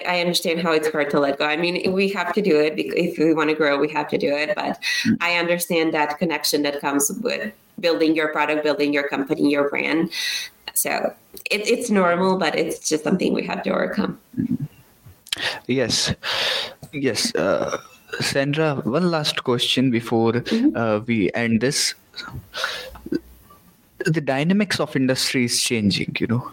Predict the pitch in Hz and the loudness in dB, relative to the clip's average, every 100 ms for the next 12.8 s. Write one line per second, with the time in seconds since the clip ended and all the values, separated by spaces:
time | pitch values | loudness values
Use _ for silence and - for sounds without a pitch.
0 | - 131 - 156 139 131 214 - 151 143 | -4 -2 0 0 0 0 0 0 2 2
1 | 139 135 - 131 139 - 151 151 143 - | 2 0 0 -2 -2 0 0 2 0 0
2 | 127 127 120 113 120 127 131 143 135 131 | 2 2 2 2 0 -2 -2 0 0 0
3 | 127 120 - 151 - 120 120 127 135 135 | 0 -2 -2 -2 -2 0 2 2 2 0
4 | 131 127 - 123 127 127 127 123 117 120 | -2 -4 -2 0 0 0 0 0 -2 0
5 | 117 110 107 104 104 104 92 - - - | 0 2 2 0 -2 0 0 0 -4 -2
6 | - - - 110 110 117 123 123 120 131 | -2 -4 -4 -2 -2 -4 -4 -4 0 0
7 | 131 139 127 120 127 123 - 127 123 120 | 0 0 -2 2 2 2 0 -2 0 4
8 | 113 101 107 110 131 170 160 143 - - | 4 4 0 0 -2 -2 0 -2 -2 -2
9 | 131 120 - 131 123 101 101 - - - | 0 0 0 -2 0 2 2 0 -6 -4
10 | - 104 110 117 127 110 - - 127 120 | -4 -2 2 2 2 2 0 -2 -2 0
11 | 131 131 123 120 120 120 120 120 117 127 | 0 0 0 0 0 2 2 2 2 2
12 | 123 123 127 123 - 127 120 | 2 0 -2 -2 -4 0 0